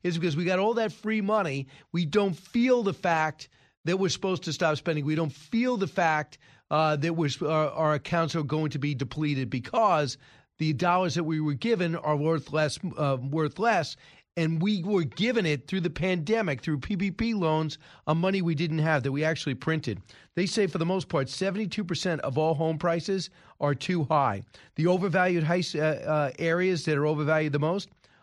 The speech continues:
Austin, Charlotte, Las Vegas, uh, and Phoenix.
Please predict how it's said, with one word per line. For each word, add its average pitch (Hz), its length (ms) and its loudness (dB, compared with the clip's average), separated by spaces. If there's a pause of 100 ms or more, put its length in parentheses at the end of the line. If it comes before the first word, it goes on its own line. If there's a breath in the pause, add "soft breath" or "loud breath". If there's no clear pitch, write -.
(180 soft breath)
Austin, 202 380 2
Charlotte, 180 320 0
Las 143 180 0
Vegas, 156 480 -2 (440 soft breath)
uh, 135 200 0
and 143 180 -2
Phoenix. 131 520 -6